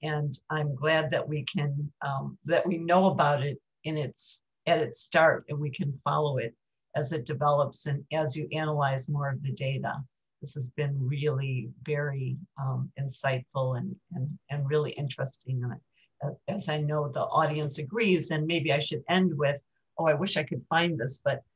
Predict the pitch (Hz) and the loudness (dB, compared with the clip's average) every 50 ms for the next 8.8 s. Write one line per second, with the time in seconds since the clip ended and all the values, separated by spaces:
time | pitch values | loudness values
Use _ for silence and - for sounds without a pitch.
0 | _ _ _ _ - 139 - - 160 170 160 135 165 160 139 156 160 160 139 165 | _ _ _ _ -12 -8 0 2 2 4 4 4 2 0 0 0 0 0 0 0
1 | 151 135 - - 151 160 165 151 131 123 127 143 147 131 - 156 160 165 185 139 | -2 -2 0 2 4 4 4 2 -2 0 2 2 2 2 0 -2 -2 -2 -2 -2
2 | 139 135 123 156 147 147 147 127 160 156 139 123 156 165 170 165 170 170 - - | -2 -2 -2 -2 -2 -2 -2 -2 -4 -4 -2 0 0 0 2 2 2 0 0 2
3 | 156 151 151 147 147 147 127 - _ - 156 151 143 143 139 143 156 - _ _ | 4 6 6 6 6 4 0 -4 _ -2 -2 0 0 0 -2 -4 -4 -6 _ _
4 | _ _ _ - - _ _ _ _ _ _ _ _ _ _ _ _ _ - - | _ _ _ -10 -10 _ _ _ _ _ _ _ _ _ _ _ _ _ -16 -12
5 | - - 190 208 202 196 175 156 156 151 147 151 - - _ _ _ 170 160 156 | -4 0 2 4 6 6 6 6 4 2 0 -4 -8 -12 _ _ _ 2 4 4
6 | 151 151 147 147 147 147 175 - - _ _ _ _ _ _ _ _ _ _ _ | 4 4 4 2 2 0 -2 -4 -8 _ _ _ _ _ _ _ _ _ _ _
7 | _ _ _ _ _ _ _ _ _ _ _ _ _ _ _ _ _ - 147 147 | _ _ _ _ _ _ _ _ _ _ _ _ _ _ _ _ _ -6 -2 0
8 | 160 180 185 196 202 196 165 151 139 139 139 139 143 160 165 | 2 4 4 4 4 4 4 2 0 -2 -2 -4 -4 -6 -8